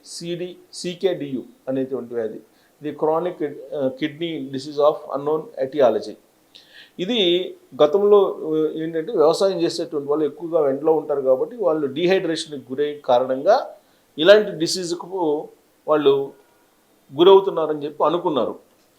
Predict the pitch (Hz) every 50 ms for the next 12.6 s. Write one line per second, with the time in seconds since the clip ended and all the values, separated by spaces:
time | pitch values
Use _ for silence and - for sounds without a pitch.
0 | - - - _ _ 147 165 196 196 202 180 - - 151 147 175 196 226 226 214
1 | 202 156 - 156 139 147 180 180 175 175 156 151 147 139 143 147 165 208 240 262
2 | - - _ _ _ _ _ - 165 175 175 196 180 180 170 175 175 175 170 170
3 | 196 214 208 208 175 156 160 175 175 170 - - 180 170 - 226 233 240 233 226
4 | 190 180 175 175 180 170 170 170 165 156 160 156 160 170 160 151 156 135 123 135
5 | 143 160 160 175 147 120 110 - - - _ _ _ _ _ _ _ _ _ -
6 | 143 139 139 - 214 214 214 208 196 196 196 - - 175 170 180 190 196 208 185
7 | - - - 147 143 147 147 147 151 139 131 127 127 127 131 131 - _ _ _
8 | _ _ _ _ _ _ _ _ _ _ _ _ _ _ _ _ _ _ _ _
9 | - - 165 165 196 214 220 208 220 190 180 175 170 165 165 165 165 - 156 143
10 | 156 156 160 143 - - 151 139 139 131 131 165 196 156 131 - 175 160 156 156
11 | 147 131 113 107 117 110 - - 117 117 127 - 143 156 170 165 - 165 143 143
12 | 143 143 143 - 175 160 143 139 - 120 104